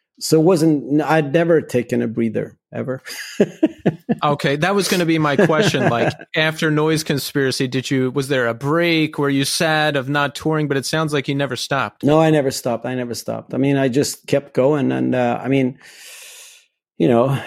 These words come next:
Speaker 1: as I said, we started Invasion and we started playing immediately and we put out records immediately. Uh, I think the first Invasion record is from two thousand ten, and I think the last Noise Conspiracy record is from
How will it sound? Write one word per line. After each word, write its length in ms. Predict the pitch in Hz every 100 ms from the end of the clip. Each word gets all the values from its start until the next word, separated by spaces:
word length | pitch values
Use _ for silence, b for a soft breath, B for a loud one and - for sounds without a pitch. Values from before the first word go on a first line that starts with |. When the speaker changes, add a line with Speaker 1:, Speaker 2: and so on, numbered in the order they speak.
| B
Speaker 1:
as 160 | 151 139
I 40 |
said, 220 | 143 143 135
we 80 |
started 340 | 143 156 151 143
Invasion 520 | 131 123 135 135 131
and 80 | 123
we 100 | 127
started 360 | - 131 113
playing 260 | - 127 127
immediately 640 | 120 117 117 - 135 127
and 80 | 127
we 80 | 123
put 200 | - 120
out 160 | 117 117
records 380 | 123 135 117
immediately. 800 | 123 123 123 117 127 120 120 117 - -
Uh, 320 | 113 110 110
I 140 | - 110
think 180 | 123 120
the 80 |
first 460 | 113 123 110 - - _ - -
Invasion 380 | 123 120 -
record 220 | 120 120 143
is 100 | -
from 200 | 117 110
two 140 | 127
thousand 400 | 120 113 113 107
ten, 360 | - 117 117 113
and 140 | 113
I 60 | 104
think 200 | 113 110
the 100 | 107
last 260 | 113 110
Noise 180 | 113 113
Conspiracy 440 | 113 - 117 - 110
record 180 | 104
is 120 | 107 -
from 500 | 110 104 107 113